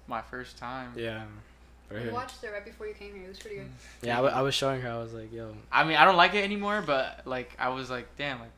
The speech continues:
Speaker 1: it's pretty solid, I guess."
Speaker 3: I liked it. I was like, "Damn, that's so fucking inspirational." I'm so glad I
Speaker 2: <laughs>
Speaker 3: dropped out.
Speaker 2: <laughs> And it's very, and that's how you know you've gotten better, or, like, improved, when you could, like, look at your old self and been like, "Oh, I could've done this and that or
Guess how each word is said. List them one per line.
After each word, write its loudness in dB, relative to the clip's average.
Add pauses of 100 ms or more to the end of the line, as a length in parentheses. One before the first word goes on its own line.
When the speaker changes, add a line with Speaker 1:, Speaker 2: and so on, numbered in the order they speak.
(380)
Speaker 1:
it's -20
pretty -8
solid, -2
I -10
guess." -16
Speaker 3:
I -6
liked -6
it. -6
I -4
was -10
like, -16
"Damn, -6
that's -12
so -14 (140)
fucking -12
inspirational." -12
I'm -10
so -4
glad -2
I -4
Speaker 2:
<laughs> -10
Speaker 3:
dropped -8
out. -10
Speaker 2:
<laughs> -6 (340)
And 6
it's 0
very, 2 (100)
and -2
that's 6
how 4
you 4
know 2
you've -6
gotten -2
better, -6 (480)
or, -4
like, -8
improved, -8
when -8
you -10
could, -6
like, -6
look -6
at -4
your -4
old -8
self -10
and -10
been -10
like, -12
"Oh, -8
I -6
could've -12
done -8
this -10
and -12
that -10
or -10